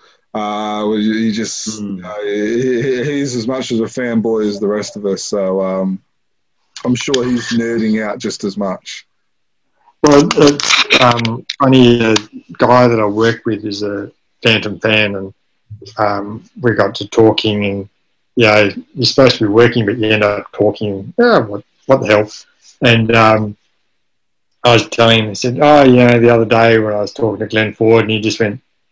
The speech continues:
Speaker 3: "You bastard."
Speaker 2: <laughs>
Speaker 3: "You bastard,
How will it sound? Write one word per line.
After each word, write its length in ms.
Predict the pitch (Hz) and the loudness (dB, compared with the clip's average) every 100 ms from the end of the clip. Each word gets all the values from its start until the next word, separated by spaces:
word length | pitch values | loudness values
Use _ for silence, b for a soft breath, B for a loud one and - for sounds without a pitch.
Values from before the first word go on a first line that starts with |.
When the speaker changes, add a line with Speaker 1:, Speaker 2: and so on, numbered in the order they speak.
| _ - | _ -4
Speaker 3:
"You 240 | 127 139 147 | 4 6 6
bastard." 680 | 120 104 104 - - 104 - _ _ | 4 2 0 -4 -12 -12 -14 _ _
Speaker 2:
<laughs> 340 | _ - - | _ -12 0
Speaker 3:
"You 1080 | 190 - 135 - 143 - 156 - 123 143 151 | 2 2 -2 -10 -14 -10 -8 0 6 8 8
bastard, 320 | 135 131 | 8 4